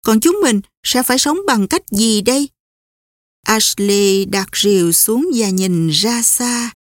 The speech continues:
ánh mắt như phiêu lãng nơi một miền xa lạ nào đó mà Scarlett không làm sao theo tới được.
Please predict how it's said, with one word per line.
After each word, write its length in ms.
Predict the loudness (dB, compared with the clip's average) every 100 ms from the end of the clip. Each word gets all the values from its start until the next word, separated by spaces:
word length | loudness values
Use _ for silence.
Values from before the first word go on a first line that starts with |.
| _ _
ánh 180 | 0 2
mắt 220 | 4 2
như 200 | 2 2
phiêu 320 | 0 0 0 0
lãng 380 | 0 0 2
nơi 120 | 2 2
một 200 | 0 2
miền 260 | 0 0
xa 260 | 0 -2 -4
lạ 200 | -4 -2
nào 180 | -2 -2
đó 400 | -2 -2 -2 -4 _ _ _
mà 360 | 0 2 0 0
Scarlett 600 | 0 0 -4 -2 -2 -4 _ _ _ -6
không 280 | 0 2 2
làm 260 | 0 -2 -2
sao 340 | -2 -2 -4
theo 260 | -4 -2 -2
tới 420 | -2 -2 0 0
được. 340 | 2 2 0